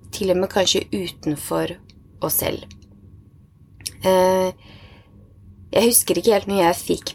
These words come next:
på en måte mine sånne der åndelige eller spirituelle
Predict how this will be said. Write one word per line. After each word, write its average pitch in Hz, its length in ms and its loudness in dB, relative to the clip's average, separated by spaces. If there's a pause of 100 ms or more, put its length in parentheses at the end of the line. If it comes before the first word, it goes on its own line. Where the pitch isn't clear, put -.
på 202 80 4
en 190 80 4
måte 180 260 2
mine 165 400 2
sånne 170 400 0
der 160 320 2
åndelige 165 600 0
eller 165 180 0
spirituelle 160 680 -2